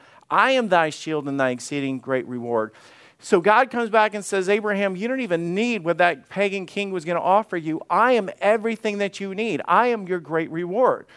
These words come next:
So God tells him this. And then Abram said, "Lord God,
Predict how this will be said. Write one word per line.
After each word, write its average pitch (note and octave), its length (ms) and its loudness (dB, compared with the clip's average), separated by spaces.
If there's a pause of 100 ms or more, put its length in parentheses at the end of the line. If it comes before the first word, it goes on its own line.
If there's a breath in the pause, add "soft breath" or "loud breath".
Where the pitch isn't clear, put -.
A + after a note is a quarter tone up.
(280 soft breath)
So - 140 -10
God G#3 240 4
tells B3+ 300 0
him E3 100 -4
this. G#2+ 260 -4 (640 soft breath)
And F3+ 160 2
then A3+ 320 4
Abram G3 540 4
said, E3 720 4
"Lord E3+ 500 0
God, D3 560 4